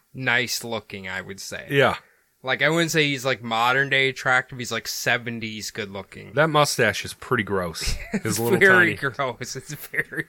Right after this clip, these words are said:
Speaker 1: gross.
Speaker 2: his little blonde tash.
Speaker 1: But then again,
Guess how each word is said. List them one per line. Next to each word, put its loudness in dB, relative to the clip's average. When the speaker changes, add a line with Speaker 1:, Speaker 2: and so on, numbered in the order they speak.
Speaker 1:
gross. -4
Speaker 2:
his 0
little 4
blonde 2
tash. 2
Speaker 1:
But -4
then 6
again, 4